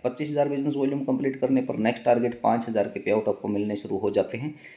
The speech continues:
इस तरीके से यहाँ पे कंपनी ने दस रैंक दिए हैं, डायमंड रैंक, जहाँ पे आप एक करोड़ जो है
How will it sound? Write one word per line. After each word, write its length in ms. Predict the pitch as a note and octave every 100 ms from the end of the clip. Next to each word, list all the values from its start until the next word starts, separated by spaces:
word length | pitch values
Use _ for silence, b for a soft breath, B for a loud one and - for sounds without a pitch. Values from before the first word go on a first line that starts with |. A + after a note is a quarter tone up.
| -
इस 220 | F#3+ F#3
तरीके 320 | F3 C3+ C#3 C3+
से 100 | C3
यहाँ 160 | A2
पे 100 | A2+
कंपनी 380 | - G2+ F#2 G2+
ने 200 | G2+ A2+ B B B G2+ G2
दस 260 | D3+ - C3+
रैंक 540 | - F2+ A2 D3 -
दिए 280 | A2+ A2 A2
हैं, 240 | A2 A2+ F2+
डायमंड 420 | F#2 G#2+ A#2 A#2
रैंक, 280 | A2+ A2+ F#2
जहाँ 360 | E2+ F2 A2+ -
पे 220 | A2+ -
आप 440 | F#2 G2 - - -
एक 340 | - G#2 F2+ - _ G2+
करोड़ 440 | G2 G2+ F#2+ - B B _ A2+
जो 220 | - G2+
है 400 | G2 G2 F#2+